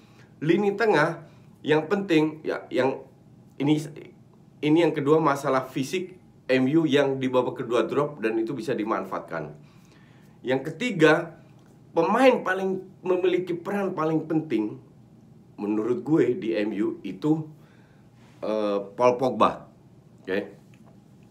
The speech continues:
Em, Paul Pogba dengan tandemnya Herrera. Cuman Herrera ini kita nggak tahu.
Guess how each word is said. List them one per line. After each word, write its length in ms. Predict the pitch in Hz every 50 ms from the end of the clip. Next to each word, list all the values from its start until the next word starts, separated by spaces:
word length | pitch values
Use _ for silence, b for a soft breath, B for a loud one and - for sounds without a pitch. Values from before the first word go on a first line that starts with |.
| - - - B B B B B B B B B B B B B - - _ - - - - _ - - - - - - - - _ - - - - - _ - -
Em, 560 | - 117 120 120 120 117 120 117 120 - -
Paul 320 | - 131 139 156 151 156 165
Pogba 320 | 175 170 151 139 185 214
dengan 400 | 190 160 156 151 156 165 165 165
tandemnya 560 | - 165 151 147 143 143 143 143 151 160 165
Herrera. 640 | 160 135 123 120 117 117 110 104 95 82 - - - - - - - - - - -
Cuman 320 | - 214 - 160 147 143 147
Herrera 400 | 139 147 151 151 151 151 156 160
ini 160 | 175 208 214
kita 240 | - 226 220 233 196
nggak 160 | 151 135 -
tahu. 400 | - 160 139 110 101 107 -